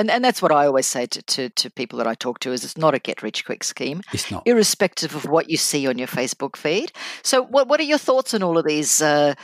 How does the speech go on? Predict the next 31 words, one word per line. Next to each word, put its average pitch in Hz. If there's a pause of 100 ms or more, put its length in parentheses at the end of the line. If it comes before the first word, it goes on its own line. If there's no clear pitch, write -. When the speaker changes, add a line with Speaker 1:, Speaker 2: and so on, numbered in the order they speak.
(200)
Speaker 1:
gurus 170
that 147
all 143
of 139
a 139
sudden 139
are 131
coming, 131
uh, 131 (180)
<laughs> 269
springing -
Speaker 2:
Absolute 156
Speaker 1:
up 156
everywhere? 139
Speaker 2:
scumbags. 85
Speaker 1:
Gonna 147 (400)
Speaker 2:
Scumbags. 110 (600)
I 143
mean, 170
that's 185
why 160
I've 143
got 156
Speaker 1:
<laughs> -
Let's, -
Speaker 2:
Sellapulse. 160
Speaker 1:
let's 339
not 285
mince 240
words. 226
Speaker 2:
No, 214